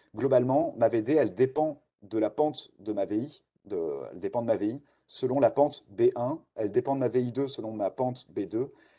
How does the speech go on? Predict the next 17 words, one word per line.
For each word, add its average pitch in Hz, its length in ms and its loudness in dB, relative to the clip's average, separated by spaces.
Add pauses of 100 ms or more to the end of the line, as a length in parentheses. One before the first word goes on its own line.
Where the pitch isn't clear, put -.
(160)
et 156 280 6
elle 117 160 0
dépend 127 300 4
de 123 100 0
l'interaction 123 500 2
entre 117 180 -6
les 104 100 0
deux 131 340 -2
selon 113 300 -6
ma 113 120 -2
pente, - 440 -8
se-, 95 380 -4
selon - 180 -14
ma 104 120 -6
pente 117 360 -8
B 101 220 -4
trois. - 300 -6